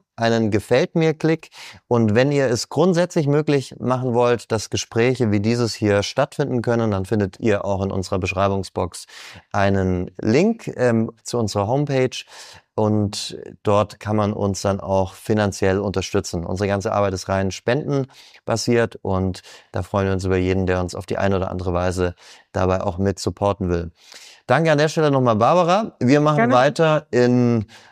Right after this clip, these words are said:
Speaker 1: weiteren, äh, Fragestellungen, wo es ein bisschen herausfordernder vielleicht für dich an der einen oder anderen Stelle wird, in dem Sinne, dass ich dir die herausfordernden Fragen und Einwände
Speaker 2: Mhm.
Speaker 1: stellen möchte, die andere so gegen die theistische Evolution richten.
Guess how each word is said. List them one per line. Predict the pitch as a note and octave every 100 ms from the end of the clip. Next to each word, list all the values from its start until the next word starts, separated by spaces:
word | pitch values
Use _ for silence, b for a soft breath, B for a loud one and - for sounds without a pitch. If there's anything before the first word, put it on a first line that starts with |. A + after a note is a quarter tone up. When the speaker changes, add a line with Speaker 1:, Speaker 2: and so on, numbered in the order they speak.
| B
Speaker 1:
weiteren, | G#2 A#2+ E3 E3+ E3+ E3+ D#3+
äh, | C#3+ D3+ C3+ C3+ C3 B2 A#2+ A2+ B2+ C#2 F2+ F#2+
Fragestellungen, | G#2+ - B2+ D#3+ D3+ D#3+ D#3 D#3+ D#3 C#3
wo | A#2+ C3 C3+ C3 A2+ B B G#2+ - _ _ _ _ _
es | C#3 B2
ein | C3
bisschen | D#3 E3 D3+
herausfordernder | C3+ C3+ F#3+ - F3 F3+ F3+ E3+
vielleicht | D#3+ E3 F3
für | F3
dich | D#3+ E3
an | D#3
der | D3+
einen | D#3
oder | D3
anderen | C#3+ C#3+
Stelle | - D3 C#3
wird, | C3+ C#3
in | B2+
dem | C3+
Sinne, | C3 C3
dass | A#2 A2
ich | A2+
dir | - A#2
die | A#2
herausfordernden | A2 G#2+ A#2 - A#2 A2 A2 G#2+ G#2 G#2+ B B
Fragen | - A2+ C3+ C#3+
und | C3+
Einwände | - C3 C#3 B2+ B2 A#2
Speaker 2:
Mhm. |
Speaker 1:
stellen | B2 E4+ B2 C#3+
möchte, | C3+ C3 B2
die | A2+ A2+
andere | A#2+ A2+
so | A2 A2
gegen | G#2 G#2+ G#2 G#2 B B B B
die | A2
theistische | G#2 B2+ C#3 C3+ A#2
Evolution | B2 A2+ A2+ G2+ A#2 A2+
richten. | A2+ D#3 - F3